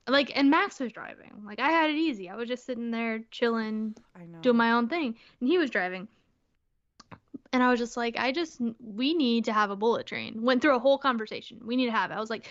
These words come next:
Speaker 1: "This could be an hour and a half ride to his mom's. Like, Florida, get your shit together.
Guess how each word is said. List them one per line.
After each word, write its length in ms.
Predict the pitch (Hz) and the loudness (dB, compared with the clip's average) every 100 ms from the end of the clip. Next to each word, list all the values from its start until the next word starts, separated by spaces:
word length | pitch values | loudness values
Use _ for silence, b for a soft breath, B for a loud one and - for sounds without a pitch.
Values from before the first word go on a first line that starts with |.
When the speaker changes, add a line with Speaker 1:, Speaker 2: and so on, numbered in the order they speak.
| B | B
Speaker 1:
"This 140 | 339 349 | -4 0
could 140 | 349 | 2
be 300 | 285 302 277 | 4 2 2
an 160 | - 214 | -2 0
hour 240 | 233 254 | 2 2
and 100 | 247 | 2
a 40 | 233 | 2
half 300 | 226 220 _ - _ _ | 0 0 _ -20 _ _
ride 480 | 226 220 208 175 208 _ _ _ _ | -2 0 0 -4 -14 _ _ _ _
to 100 | 240 | -8
his 160 | 220 214 | -8 -10
mom's. 440 | - _ - - _ _ _ _ _ _ _ - | -16 _ -20 -20 _ _ _ _ _ _ _ -8
Like, 160 | 226 | -8
Florida, 420 | - 311 311 311 302 | 2 6 6 4 0
get 140 | 302 | -4
your 80 | 277 | -4
shit 200 | 269 254 | -2 -4
together. 440 | - 208 104 - | -4 -8 -8 -14